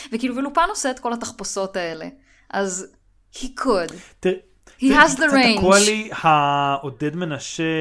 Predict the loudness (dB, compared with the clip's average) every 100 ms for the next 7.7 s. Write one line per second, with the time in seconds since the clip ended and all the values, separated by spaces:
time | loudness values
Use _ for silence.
0 | -2 -2 -6 -10 -8 -4 -2 -2 -4 -4
1 | -2 -2 -2 -2 -2 -2 -4 -4 -4 -6
2 | -8 -10 -8 -8 -2 0 0 -2 -4 -8
3 | -6 -6 -6 -6 2 4 4 0 -12 _
4 | -8 -4 -4 -4 -4 -4 -2 -4 -2 0
5 | -2 -2 -4 -2 -2 -2 0 0 0 2
6 | 0 2 2 2 4 6 6 2 -2 -2
7 | -2 -2 -2 -4 -6 -6